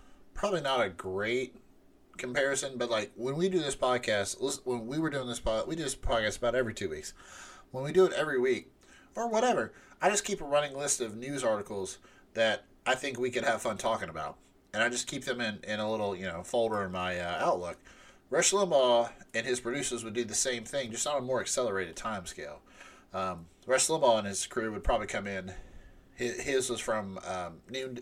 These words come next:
noon to three is the show. I bet you money he was, he was in there, you know, nine-ish, eight or nine-ish.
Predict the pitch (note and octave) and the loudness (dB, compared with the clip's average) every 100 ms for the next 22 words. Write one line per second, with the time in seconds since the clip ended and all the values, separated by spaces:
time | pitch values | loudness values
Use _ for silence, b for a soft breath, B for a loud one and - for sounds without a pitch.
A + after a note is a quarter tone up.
0 | - A#2+ C3 B2+ G#2+ F#2 F#2+ F#2+ G2 - | -8 -6 -2 -4 -4 -2 -2 -2 -4 -4
1 | F2 E2 D#2+ - - - A2+ A2 A2 G#2+ | -4 -6 -8 -4 -4 0 -2 -2 -4 -6
2 | G#2 - A#2+ A2 G#2+ G2+ G2 G2 G2 - | -6 -6 -8 -8 -8 -6 -4 -4 -6 -12
3 | - E3+ C3 C#3+ G2+ F#2+ A2 - B B | -12 -6 -4 -4 -4 -6 -8 -12 B B
4 | B B B B - A#2+ A#2+ A#2+ G#2 F#2 | B B B B -4 0 0 0 -4 -4
5 | A#2+ | -4